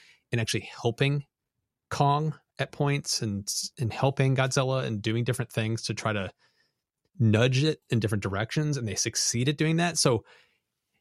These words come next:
it, it wasn't just humans having stupid emotional storylines that you don't really care about 'cause you're here for a monster movie and they're just getting dragged along. It was, there was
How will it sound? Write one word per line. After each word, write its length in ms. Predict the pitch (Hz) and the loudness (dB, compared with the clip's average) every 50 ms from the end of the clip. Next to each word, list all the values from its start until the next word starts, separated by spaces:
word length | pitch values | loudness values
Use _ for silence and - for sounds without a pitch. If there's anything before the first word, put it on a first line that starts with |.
| _ _ _ | _ _ _
it, 200 | - 139 147 - _ | 0 0 0 0 _
it 120 | - 151 151 | 2 2 4
wasn't 280 | 147 151 156 - 170 139 | 6 4 6 6 6 4
just 300 | - - 147 123 - - | 6 4 4 4 2 -2
humans 400 | - - - 139 139 131 123 - | -6 0 2 4 4 4 2 2
having 240 | - 127 120 123 110 | 0 0 0 0 0
stupid 300 | - - - 135 - 120 | 0 0 0 0 2 2
emotional 340 | 117 110 110 110 - 113 104 | 2 2 0 0 0 -2 -4
storylines 680 | - - - 113 117 110 104 101 101 101 101 101 101 | 0 0 2 2 2 2 2 0 0 0 0 -2 -2
that 80 | - - | -4 -4
you 60 | 113 110 | -4 -2
don't 120 | 110 110 | -2 -2
really 140 | 107 110 104 | -2 -4 -6
care 220 | 101 - - 120 117 | -4 0 0 0 2
about 220 | 107 104 101 95 | 2 0 -2 -2
'cause 100 | - - | -4 -4
you're 80 | 110 95 | -6 -2
here 120 | - 123 | -2 -2
for 140 | 113 - 107 | 0 0 -2
a 40 | 104 | 0
monster 360 | 104 107 113 113 - - 113 | 0 0 0 0 -2 -2 -4
movie 380 | 104 101 101 101 98 95 98 101 - | -2 -2 -2 -2 -2 -4 -4 -4 -2
and 100 | - 107 | -2 -2
they're 100 | 107 107 | 0 0
just 200 | 104 98 95 98 | -2 -4 -6 -4
getting 220 | - 113 113 117 | -4 -4 -4 -2
dragged 280 | 104 98 104 101 98 92 | -2 0 0 0 0 -2
along. 360 | 98 101 113 120 113 104 95 | -2 -2 0 0 0 0 -2
It 40 | 95 | -4
was, 200 | 101 104 - - | -4 -6 -6 -2
there 160 | - 120 110 | 0 0 2
was 260 | 110 110 101 - - | 2 2 0 0 -2